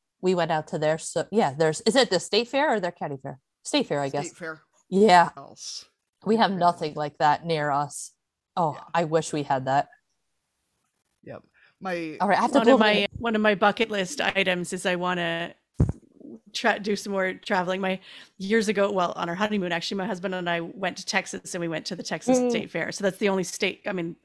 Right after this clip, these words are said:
Speaker 3: I'm Canadian, so that's the only state fair I've ever been to. But one of my bucket list things is to, to hit all the state fairs. So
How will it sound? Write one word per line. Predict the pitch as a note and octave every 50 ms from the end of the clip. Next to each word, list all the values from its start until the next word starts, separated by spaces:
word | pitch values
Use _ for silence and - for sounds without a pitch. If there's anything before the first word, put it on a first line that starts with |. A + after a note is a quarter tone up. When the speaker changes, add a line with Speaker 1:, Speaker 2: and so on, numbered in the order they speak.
| _ -
Speaker 3:
I'm | F#3 F3 F#3 F3+
Canadian, | E3+ - G3 F#3 F3 E3 E3 D#3+ E3+
so | - F3
that's | F3+ F3+ -
the | - G#3 F#3+
only | F#3+ F#3 F#3 F3+ F3 - - - - -
state | - - - - A3+ G#3+ -
fair | G#3 G3 F#3
I've | F3
ever | E3+ E3 F3+ E3
been | F3 F3+ F3+ E3+
to. | - F#3 D#3+
But | - - - -
one | F#3+ F3+ F#3 F3+ F3+ F3+
of | F3 E3+
my | E3+ E3+ E3 D#3+ - -
bucket | A3 G3+ G3+ A3 A3 - -
list | - F3+ - -
things | - F3+ E3 F3+ F#3+
is | E3 - -
to, | F3 E3+ - - -
to | - G#3+ G3+
hit | G#3 G3+ G3 F#3+
all | F3 F3
the | F3 F3
state | - - G3 E3+ E3+ E3
fairs. | - F#3 E3 D#3+ F3 - F#3 - -
So | - G3 G3 F#3+ G3+